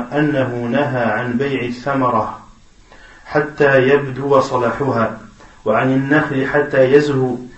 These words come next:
قيل: "وما يزهو؟" قال: "يحمار أو يصفار." وعنه أن رسول الله صلى الله عليه وسلم نهى عن بيع الثمار حتى تزهى، فقيل له: "وما تزهى؟"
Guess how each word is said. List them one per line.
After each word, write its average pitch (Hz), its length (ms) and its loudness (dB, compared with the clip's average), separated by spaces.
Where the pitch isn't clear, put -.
قيل: 151 220 2
"وما 139 320 4
يزهو؟" 135 640 0
قال: 123 440 2
"يحمار 127 1120 0
أو 127 180 4
يصفار." 117 680 2
وعنه 143 680 2
أن 131 140 0
رسول 131 360 0
الله 131 340 0
صلى 131 280 -2
الله 131 340 2
عليه 127 140 2
وسلم 123 640 -2
نهى 135 360 0
عن 127 220 0
بيع 135 180 2
الثمار 131 580 -2
حتى 127 320 -2
تزهى، 123 560 -2
فقيل 143 420 -2
له: 147 160 2
"وما 143 400 2
تزهى؟" 131 600 0